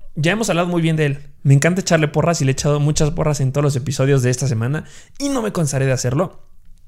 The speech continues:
En la semana número tres, que fue la primera semana que regresó a, a,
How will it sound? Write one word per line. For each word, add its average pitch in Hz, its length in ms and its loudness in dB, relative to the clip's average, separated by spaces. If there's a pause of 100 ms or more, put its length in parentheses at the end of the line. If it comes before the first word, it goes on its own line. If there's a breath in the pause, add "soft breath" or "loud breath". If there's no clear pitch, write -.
(200)
En 143 100 0
la 143 80 -2
semana 156 300 0
número 165 320 0
tres, 139 320 -2 (200 loud breath)
que - 80 -6
fue 143 120 2
la 151 80 -2
primera 139 260 0
semana 139 320 -2
que 131 80 -6
regresó 113 560 0
a, 113 240 0
a, 127 540 -4